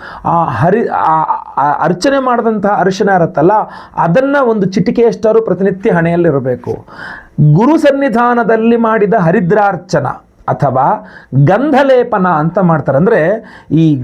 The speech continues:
ಡೂಪ್ಲಿಕೇಟ್ ಗಂಧ ಅಲ್ಲ, ಮತ್ತೆ ಒರಿಜಿನಲ್ ಗಂಧದ ಕೊರಡಿನಲ್ಲಿ ಹಿಂಗೆ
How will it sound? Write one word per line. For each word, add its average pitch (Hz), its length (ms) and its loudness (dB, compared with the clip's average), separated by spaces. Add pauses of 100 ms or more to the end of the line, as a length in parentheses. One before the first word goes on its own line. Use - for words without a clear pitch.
ಡೂಪ್ಲಿಕೇಟ್ 196 440 0
ಗಂಧ 180 240 2
ಅಲ್ಲ, 147 220 0
ಮತ್ತೆ 143 640 -2
ಒರಿಜಿನಲ್ 180 420 2
ಗಂಧದ 190 460 2
ಕೊರಡಿನಲ್ಲಿ 180 600 0
ಹಿಂಗೆ 175 460 2